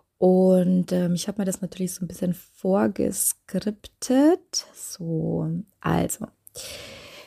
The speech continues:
Ähm, wenn ich sage in Festanstellung, ich war zu der Zeit nicht mehr in einer Festanstellung,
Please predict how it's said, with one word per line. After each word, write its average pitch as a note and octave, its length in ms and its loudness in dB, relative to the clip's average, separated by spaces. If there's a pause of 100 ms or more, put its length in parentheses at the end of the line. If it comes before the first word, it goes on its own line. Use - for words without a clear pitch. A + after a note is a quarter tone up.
(1600)
Ähm, G3 640 6
wenn G3 160 6
ich G#3 140 4
sage G3 280 4
in G3 120 4
Festanstellung, G3+ 800 0
ich E3 200 -8
war F3+ 240 4
zu - 140 -2
der E3+ 240 0
Zeit D#3+ 540 0
nicht F3 500 0
mehr E3 240 2
in E3 80 0
einer D#3+ 280 0
Festanstellung, D#3 1040 -4